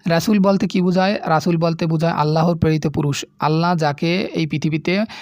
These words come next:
মানুষের হেদায়েতের জন্য পাঠান এবং তাকে কিতাব দেন, তাকে রাসূল বলে। সংক্ষেপে লিখবে আল্লাহর প্রেরিত পুরুষ।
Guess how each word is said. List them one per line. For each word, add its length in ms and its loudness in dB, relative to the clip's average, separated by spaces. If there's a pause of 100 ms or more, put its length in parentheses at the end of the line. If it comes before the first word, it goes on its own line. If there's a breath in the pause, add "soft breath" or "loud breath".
(220 loud breath)
মানুষের 360 2
হেদায়েতের 460 0
জন্য 280 0
পাঠান 480 0
এবং 380 -2
তাকে 260 -2
কিতাব 380 0
দেন, 180 -2
তাকে 200 0
রাসূল 320 0
বলে। 200 0
সংক্ষেপে 460 0
লিখবে 200 0
আল্লাহর 420 2
প্রেরিত 400 0
পুরুষ। 380 0